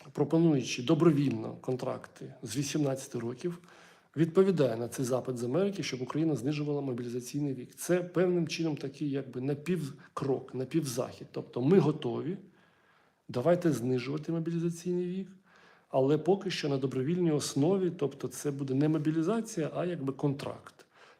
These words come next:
Але це значить, що ми в Україні почули вас, наших американських партнерів, ми реагуємо, і, відповідно, ми не належимо до глухих, до глухонімих,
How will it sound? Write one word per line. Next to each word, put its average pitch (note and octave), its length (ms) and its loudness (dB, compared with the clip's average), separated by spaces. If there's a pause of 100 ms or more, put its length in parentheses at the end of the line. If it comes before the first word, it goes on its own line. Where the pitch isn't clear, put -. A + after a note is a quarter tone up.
(160)
Але C3 240 2
це C#3 140 -2
значить, F#3 280 0
що - 220 -2
ми D3 160 4
в C3 60 0
Україні E3 380 0
почули F3+ 600 2
вас, C3+ 420 -2
наших C#3 380 -6
американських B2 580 -6
партнерів, D3+ 480 -4
ми E3 160 6
реагуємо, C#3 760 -2 (560)
і, D3 100 4
відповідно, D#3 680 0
ми D#3+ 340 0 (580)
не D#3 600 0 (920)
належимо A#2+ 500 2
до A2+ 140 0
глухих, A#2+ 480 -2
до A#2+ 120 -4
глухонімих, B2+ 800 -2